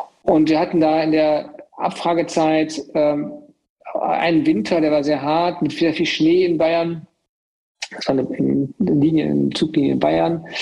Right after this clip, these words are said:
Ähm, an denen, äh, im Zeitraum gab es sehr, sehr viele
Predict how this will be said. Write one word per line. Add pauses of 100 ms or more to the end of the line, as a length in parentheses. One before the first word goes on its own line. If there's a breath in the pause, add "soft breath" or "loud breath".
(560 loud breath)
Ähm,
an
denen,
äh,
im
Zeitraum
gab
es
sehr,
sehr
viele